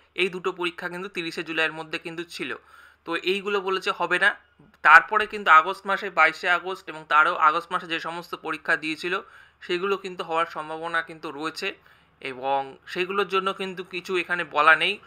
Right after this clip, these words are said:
সুতরাং এই ভেবে কিন্তু পড়াশোনা বন্ধ করো না, যে এটা হয়তো পিছিয়ে যাবে, হয়তো পরেরগুলো পিছিয়ে যাবে, তা কিন্তু নয়। এগুলোকে আবার পরেও নিতে পারে, আগস্ট যেগুলো রয়েছে ডাব্লিউবিসিএস বা অন্যান্য সেগুলোকে আগেও নিতে পারে।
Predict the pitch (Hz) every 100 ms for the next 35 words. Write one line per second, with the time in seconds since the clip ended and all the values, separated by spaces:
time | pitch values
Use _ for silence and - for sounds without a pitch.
0 | - - 165 170 156 170 165 - 165 165
1 | 170 175 170 160 151 147 165 151 160 160
2 | 160 165 156 147 - - _ _ 156 160
3 | 180 180 180 190 180 170 - 180 175 175
4 | 160 165 - 170 - - - - 156 165
5 | 170 175 165 170 165 156 156 165 160 190
6 | 180 185 196 170 180 180 185 180 180 175
7 | 175 196 190 190 190 185 190 - - 156
8 | 151 165 165 175 175 170 170 156 151 165
9 | 165 175 156 160 160 160 160 156 - 151
10 | 151 147 156 160 143 - -